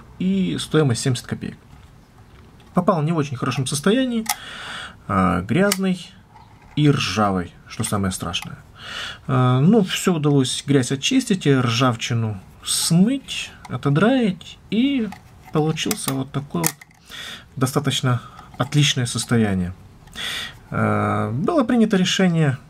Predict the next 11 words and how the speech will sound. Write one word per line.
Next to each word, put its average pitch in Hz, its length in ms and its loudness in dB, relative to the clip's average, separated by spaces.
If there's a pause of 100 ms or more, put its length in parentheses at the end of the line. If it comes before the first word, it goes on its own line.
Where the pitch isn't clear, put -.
(160)
оживить 139 500 2
данный 113 300 2
аппаратик, 190 560 0 (160)
вставить 131 400 2
лампочку, 208 640 0
батарейку, 170 760 2 (640)
вот, 127 220 -2
ну 339 200 2
и 254 120 4
попробовать 135 560 2 (240)
пользоваться. 101 720 0